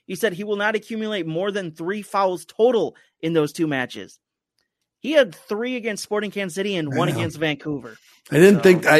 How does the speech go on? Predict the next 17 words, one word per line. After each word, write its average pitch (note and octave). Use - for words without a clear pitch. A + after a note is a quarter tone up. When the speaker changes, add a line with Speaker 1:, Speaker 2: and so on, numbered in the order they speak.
Speaker 2:
I D3+
didn't E3
think F3+
he, F3
I C3
thought E3+
he F3+
would E3+
just, D3+
'cause E3+
Roman F#3+
is C#3+
not E3+
the C#3
guy D3+
we C3+
saw B2+